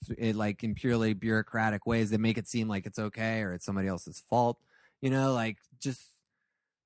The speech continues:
through the act of, like, the greater good, like, we all have to do this thing. Sorry, you're not allowed. You know, I feel like that's so much of what our government or just, like, governments do. It's like,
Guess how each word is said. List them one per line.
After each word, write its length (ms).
through 340
the 120
act 240
of, 180
like, 180
the 100
greater 340
good, 280
like, 260
we 160
all 180
have 160
to 80
do 220
this 180
thing. 320
Sorry, 440
you're 200
not 220
allowed. 520
You 140
know, 120
I 120
feel 160
like 160
that's 220
so 100
much 180
of 60
what 140
our 100
government 540
or 180
just, 180
like, 200
governments 800
do. 320
It's 200
like, 200